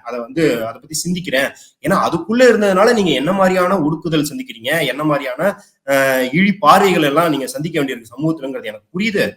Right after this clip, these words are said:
இது வந்து பெரும் துயரம், இதெல்லாம் நடக்கவே கூடாது என் ஆட்சியில" அப்படின்னு சொன்னா அந்த நரேந்திரர் இன்னைக்கு திருச்சிக்கு வந்துட்டு இந்த எங்க ஆட்சி இதை பண்ணிடுச்சு அதை பண்ணிடுச்சுன்னு சொல்ற அந்த நரேந்திரர்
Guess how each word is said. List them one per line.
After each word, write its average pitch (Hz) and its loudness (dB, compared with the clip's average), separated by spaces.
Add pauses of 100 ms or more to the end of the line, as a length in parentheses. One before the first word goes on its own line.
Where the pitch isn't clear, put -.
(340)
இது 139 -2
வந்து 165 0
பெரும் 190 2
துயரம், 175 2
இதெல்லாம் 147 2
நடக்கவே 151 -2
கூடாது 147 0
என் 117 -2
ஆட்சியில" 127 -2
அப்படின்னு - -10
சொன்னா 127 -4 (100)
அந்த 160 -2
நரேந்திரர் 123 -2 (380)
இன்னைக்கு 185 4
திருச்சிக்கு 190 -2
வந்துட்டு 151 -4
இந்த 160 2
எங்க 143 0
ஆட்சி 147 0
இதை 151 -2
பண்ணிடுச்சு 139 -4
அதை 123 -2
பண்ணிடுச்சுன்னு 135 -8
சொல்ற - -10
அந்த 120 -2
நரேந்திரர் 131 -2